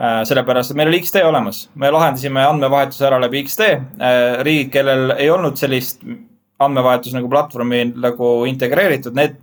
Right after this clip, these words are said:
mõtlesid mu-, välja muid lahendusi ja mitmel kujul mingid andmed nendest ei eeldanud autentimist ja siis olid avaandmed. Et me olime nendes rankingutes hästi-hästi nagu madalal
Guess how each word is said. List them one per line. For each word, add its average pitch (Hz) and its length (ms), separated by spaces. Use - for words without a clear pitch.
mõtlesid 135 320
mu-, 135 160
välja 131 320
muid 156 320
lahendusi 123 460
ja 123 180
mitmel 120 800
kujul 131 540
mingid 135 320
andmed 123 300
nendest 127 420
ei 139 140
eeldanud 113 340
autentimist 127 720
ja 113 400
siis 123 240
olid 117 240
avaandmed. 123 480
Et 120 180
me 147 120
olime 143 160
nendes 147 180
rankingutes 143 400
hästi-hästi 135 480
nagu 127 160
madalal 107 460